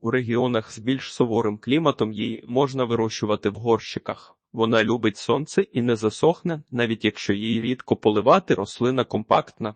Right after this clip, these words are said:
запашна, цвіте з червня по жовтень, щебінь в квітниках. Зменшити роботи з прополки всюдисущих бур'янів і одночасно прикрасити клумбу слід оригінальним способом, використовувати щебінь,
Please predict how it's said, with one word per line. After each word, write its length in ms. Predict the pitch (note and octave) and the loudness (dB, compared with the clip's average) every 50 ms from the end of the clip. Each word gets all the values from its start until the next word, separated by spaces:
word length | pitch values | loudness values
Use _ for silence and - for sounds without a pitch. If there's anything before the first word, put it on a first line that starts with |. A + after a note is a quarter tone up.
| _ _ _ | _ _ _
запашна, 640 | - - A2 - - G#2 - - - A2 A2+ D3 E3 - _ _ _ _ | -2 -2 0 2 2 0 0 -2 -2 -2 -2 -2 -4 -6 _ _ _ _
цвіте 360 | - - - G#2 - - G#2+ | -12 -10 -8 -4 0 0 0
з 100 | G#2 - | 0 -2
червня 440 | - - - A2 G#2+ G2+ G2 G2 G2+ | 0 2 4 4 4 2 -2 -4 -4
по 200 | - - - G#2 | -2 0 0 0
жовтень, 500 | G2+ G#2 G#2+ G#2 G2+ _ - G#2+ G#2+ A2 - _ | 2 2 2 2 2 _ -4 -4 -4 -6 -12 _
щебінь 440 | _ - - - F3+ F3+ F3+ D#3+ B2 | _ -6 0 2 2 2 2 0 -2
в 120 | A#2+ - | -2 -8
квітниках. 840 | _ - A2 A2 - - G#2 G#2 - - E2 - - - - - _ _ _ - | _ -4 -4 -2 -2 -2 -4 -4 -2 -4 -4 -4 -6 -10 -18 -20 _ _ _ -12
Зменшити 640 | A#2+ - B2+ D3 E3+ G3 G3+ - - G#3 - F#3+ | -6 0 2 4 4 4 2 0 -4 -2 0 0
роботи 420 | E3+ D#3+ D3 C3 C3 B2 - - A2+ | 2 2 2 4 2 4 4 2 -2
з 80 | - | -4
прополки 600 | - - - A2+ - - D3+ F3+ F#3+ F3+ - F3 | -2 0 0 2 4 6 4 4 4 4 0 0
всюдисущих 800 | D3+ - - - A#2 A2+ A2+ G#2+ - - A2+ A2+ - - A#2 G#2+ | 0 0 -2 -4 -2 -2 -2 -2 -2 -2 -4 -2 -2 -4 -4 -4
бур'янів 640 | A2 A2 G#2+ G#2 G#2 A2 A2 A#2 B2 D3+ E3 E3 - _ _ | 0 0 0 2 2 0 0 0 0 -2 -2 -4 -6 _ _
і 100 | - A#2+ | -2 0
одночасно 720 | A2 A2 G#2 A2 G#2+ G#2 - - A2 G#2+ G#2+ - - A2 G#2 | 0 0 0 0 -2 -2 0 2 2 2 2 2 -2 -4 -2
прикрасити 680 | - - G#2+ - - A2 A2+ A2 - - G#2+ - A2 | -2 -4 -4 -2 2 2 2 2 0 -6 -6 -4 -6
клумбу 400 | - - A2 G#2+ G#2+ A2 G#2+ A2+ | -6 -4 -4 -4 -4 -2 -2 -4
слід 320 | - - - A#2 A#2 - - | -4 -2 -2 -4 -4 -2 0
оригінальним 720 | - A#2+ A#2 A#2 A#2 A2+ A#2 A#2 D3 E3 D#3+ B2+ A2 G#2 G2+ | 0 0 2 2 0 0 0 2 2 2 2 0 -2 -4 -6
способом, 760 | - - - _ G#2+ G#2 G2+ - - E2+ E2 D#2 D#2+ E2+ - _ _ _ _ - | -8 -14 -2 _ 2 2 2 0 -6 -6 -6 -8 -8 -8 -14 _ _ _ _ -4
використовувати 1000 | A#2 C#3 D3 - C#3+ B2 A#2+ - - - D#3+ E3+ F3+ D#3+ C3+ A#2 - - A2+ | -2 -2 2 2 2 2 2 -2 0 0 0 2 2 2 2 2 2 0 -4
щебінь, 440 | - - - - G2 E2 E2 E2 F2 | -6 -2 -4 -4 -4 -2 -6 -8 -8